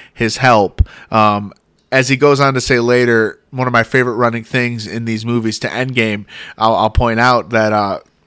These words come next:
he tells Hope later, "Cap needed my help." And she's like, "Cap?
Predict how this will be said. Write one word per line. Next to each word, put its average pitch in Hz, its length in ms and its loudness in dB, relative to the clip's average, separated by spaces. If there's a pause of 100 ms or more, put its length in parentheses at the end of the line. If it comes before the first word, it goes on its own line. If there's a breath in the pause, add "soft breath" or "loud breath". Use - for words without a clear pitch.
(480 loud breath)
he 135 220 -8
tells 131 260 2
Hope 127 240 0
later, 120 480 2
"Cap 147 240 -2
needed 139 240 -6
my 113 120 -4
help." 123 500 -4
And 113 120 -8
she's 113 240 -6
like, 104 160 -10 (260)
"Cap? 101 420 -2